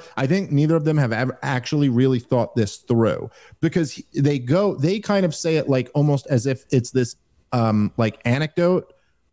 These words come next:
uh, that's like, "Well, pff, this was pretty bad, that Gavin Newsom signs this deal, that we're not gonna make any more, uh, gas-powered cars, uh, th-, i-, in California."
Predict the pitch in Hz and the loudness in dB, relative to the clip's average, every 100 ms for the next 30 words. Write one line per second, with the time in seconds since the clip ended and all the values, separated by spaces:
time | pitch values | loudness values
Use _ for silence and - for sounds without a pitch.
0 | - 135 123 113 110 - 123 107 127 117 | -4 -2 0 2 2 0 0 -2 -2 0
1 | 107 110 104 - - - _ _ _ 160 | 2 2 0 -2 -10 -14 _ _ _ 0
2 | 160 143 - 139 113 104 95 80 - 113 | 0 -4 -4 -2 0 2 0 -2 -4 -2
3 | 107 143 139 135 143 139 123 113 156 156 | 0 0 0 2 2 2 -2 -2 -2 0
4 | 151 131 139 - 139 131 127 123 - _ | 2 2 0 0 2 2 2 0 -4 _
5 | 120 117 117 131 135 139 127 123 117 120 | -2 2 2 2 0 0 2 2 0 0
6 | 117 117 113 110 110 107 98 117 104 - | 2 4 2 2 2 0 2 0 -2 0
7 | 110 98 - 135 127 123 117 - _ _ | 0 0 -2 0 2 0 -2 -8 _ _
8 | 120 113 107 101 110 98 113 110 110 101 | 0 2 2 0 -2 0 0 2 0 2
9 | 117 104 101 135 120 113 110 | 0 0 0 0 2 2 2